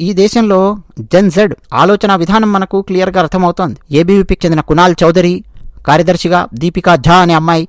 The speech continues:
సంయుక్త కార్యదర్శిగా, అలాగే ఆర్యన్ మాన్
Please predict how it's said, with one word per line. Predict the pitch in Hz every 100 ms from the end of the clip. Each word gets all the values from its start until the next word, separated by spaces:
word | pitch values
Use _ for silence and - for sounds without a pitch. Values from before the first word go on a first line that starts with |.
| _
సంయుక్త | - 143 180 -
కార్యదర్శిగా, | - 160 170 165 - 165 165 165 - - - -
అలాగే | 139 185 208 277 - - -
ఆర్యన్ | 143 175 180
మాన్ | 139 170 180